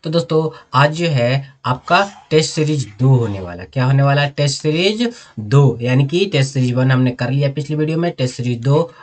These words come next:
आज के इस वीडियो में करने वाले। तो चलिए स्टार्ट करेंगे पहले क्वेश्चन से। तो पहला क्वेश्चन है, जी हाँ, तो पहला क्वेश्चन में जो कहा जा रहा है खानवा का युद्ध। जी हाँ, तो खानवा का युद्ध किसके बीच, यानी कि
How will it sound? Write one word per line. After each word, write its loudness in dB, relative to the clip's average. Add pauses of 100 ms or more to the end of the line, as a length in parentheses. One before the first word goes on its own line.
आज -2
के -2
इस 2
वीडियो 2
में 0 (180)
करने -4
वाले। -8
तो -6
चलिए 0
स्टार्ट -4
करेंगे -2 (320)
पहले -4
क्वेश्चन -8
से। -16 (1200)
तो -8
पहला 2
क्वेश्चन -4
है, -8
जी -2
हाँ, 4
तो 0
पहला 2
क्वेश्चन -4
में -2
जो -4
कहा -2
जा -4
रहा -6
है -2 (320)
खानवा 2
का 0
युद्ध। 2
जी -4
हाँ, 2
तो -2
खानवा 0 (100)
का 0
युद्ध 0 (680)
किसके 0
बीच, 2
यानी 2
कि -6